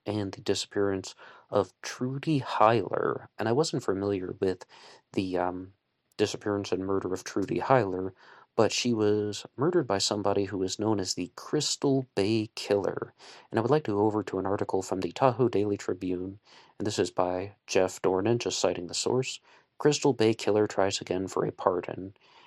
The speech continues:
And, um, as you see, we're also gonna see that there are some answers in this case.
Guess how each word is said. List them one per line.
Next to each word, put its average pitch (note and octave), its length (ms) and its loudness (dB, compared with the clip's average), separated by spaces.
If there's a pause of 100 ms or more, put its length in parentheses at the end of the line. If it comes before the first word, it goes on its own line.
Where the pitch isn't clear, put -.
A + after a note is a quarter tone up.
And, G#2+ 320 0
um, F#2 360 0 (340)
as G2+ 160 2
you F#2 80 -2
see, F#2 160 2
we're - 160 2
also G#2 240 2
gonna F2+ 220 -2
see F2 180 -2
that E2+ 140 -4
there F2+ 120 0
are F#2 60 -2
some - 300 -4
answers - 560 -4
in A#2 160 0
this F2 180 -4
case. - 460 -8